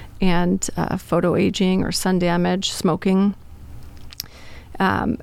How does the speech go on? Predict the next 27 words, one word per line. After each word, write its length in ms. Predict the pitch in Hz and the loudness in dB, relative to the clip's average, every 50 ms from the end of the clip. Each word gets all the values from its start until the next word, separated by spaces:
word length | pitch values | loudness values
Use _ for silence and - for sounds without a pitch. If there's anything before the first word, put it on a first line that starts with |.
| - | -2
and 140 | - 190 190 | 0 2 4
then 140 | 196 190 190 | 4 4 4
the 60 | 180 | 2
biggest 360 | 185 - 247 - 302 294 - | 2 2 2 2 2 0 0
difference 420 | - 220 202 - 202 185 190 - - | 0 0 0 2 2 2 2 2 2
is 220 | 180 180 175 - | 2 2 2 0
truly 500 | - - - - 185 185 180 175 180 - - | -4 -4 0 2 4 4 4 4 2 0 0
location 1000 | - - 185 175 - - - 185 165 160 - - - 180 160 175 170 160 160 - - - - - - - | 0 0 0 0 0 0 2 2 2 2 2 2 2 2 2 2 2 2 0 0 -2 -6 -10 -16 -10 -6
and 220 | - - 156 175 - | -2 0 0 0 0
cause. 760 | - - - 180 190 165 101 101 - - - - - - - - - - - - - - - - - - - - - | 0 2 4 4 6 6 4 2 2 -2 -4 -6 -6 -6 -8 -8 -10 -12 -12 -14 -14 -14 -14 -14 -14 -14 -8 -2 0
Um, 460 | 180 175 175 175 175 - - - - - - - - - - | 0 2 2 0 0 -2 -2 -4 -6 -6 -10 -12 -10 -4 0
al-, 180 | - 196 - - - | 0 0 0 2 4
also 300 | - 240 262 - - 294 | 4 4 4 4 2 0
to 180 | 269 - - 220 | 2 2 2 2
help 260 | 190 190 196 - - | 4 4 2 2 2
distinguish 600 | - 196 - - - 190 185 180 180 185 - - | 0 0 0 0 2 2 4 4 4 2 2 0
the 80 | - 180 | 0 0
difference 480 | 175 185 180 - - 185 180 180 - | 2 0 0 2 2 0 2 0 0
for 80 | - 185 | -2 -2
the 120 | - 185 | 0 0
two 600 | 180 - - - 208 185 180 180 180 185 180 - - - | -2 -2 0 2 4 4 6 6 4 4 2 0 -2 0
is 340 | - 175 175 175 175 180 - | 0 2 2 2 2 0 0
festoons 600 | - - 185 - - - - 240 277 339 370 339 294 | 0 0 0 0 0 2 4 4 6 6 6 6 6
are 80 | 262 | 6
usually 400 | 226 208 202 202 196 - 190 180 | 6 6 6 4 4 4 2 2
kind 260 | 175 - - 185 180 | 2 2 2 2 4
of 160 | 180 165 160 | 4 2 2